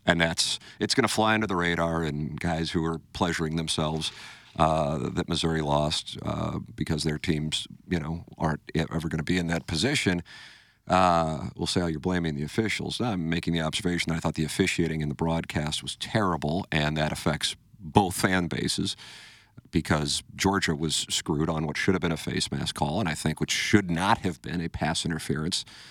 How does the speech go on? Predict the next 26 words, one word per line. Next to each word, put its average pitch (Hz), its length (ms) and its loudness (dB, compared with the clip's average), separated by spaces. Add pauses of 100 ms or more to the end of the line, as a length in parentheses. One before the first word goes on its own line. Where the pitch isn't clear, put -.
(400)
that 87 260 0
went 82 260 0
to, 76 360 0
uh, 82 200 -6 (680)
went - 340 0 (240)
t-, - 180 -6
to - 180 4
Missouri's 80 380 0
favor. - 380 -6 (520)
Um, 87 500 2 (440)
the 98 180 0
defining 107 480 4
play 143 260 0
of 110 80 -2
the 90 60 0
game, 85 300 2
I 87 60 -2
suppose, 85 800 0
would, 80 200 0
of 80 100 -8
course, 78 280 -2
be 82 140 0
Brady 76 260 0
Cook's - 300 -2
interception. - 640 -2 (760)
And 82 600 2